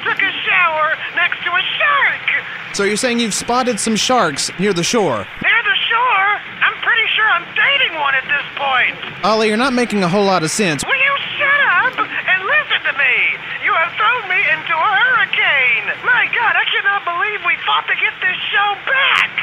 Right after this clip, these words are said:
Speaker 1: Trump could have been out here dealing with this. And no, instead, I'm getting slapped in the face with pop. I'm getting slapped in the face with pop. No,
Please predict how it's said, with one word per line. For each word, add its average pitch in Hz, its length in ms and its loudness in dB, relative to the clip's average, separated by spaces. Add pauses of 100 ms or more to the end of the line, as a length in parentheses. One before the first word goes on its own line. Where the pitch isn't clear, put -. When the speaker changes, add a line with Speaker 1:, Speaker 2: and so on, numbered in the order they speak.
(220)
Speaker 1:
Trump 554 320 0
could 359 80 2
have 302 160 0
been 285 160 4
out 269 160 2
here 262 240 2
dealing 277 320 0
with 262 160 -2
this. 247 320 0
And 262 80 -4
no, 415 160 0 (160)
instead, 392 640 -2
I'm - 240 2
getting 381 160 -2 (160)
slapped 359 320 0
in - 80 -6
the 320 80 -4
face 339 240 0
with 277 240 -8
pop. 339 240 0 (800)
I'm 494 240 2
getting 349 300 -2
slapped 320 260 0
in 311 80 -6
the 311 80 -4
face 311 320 -2
with 311 160 -4
pop. 320 240 0
No, 440 480 2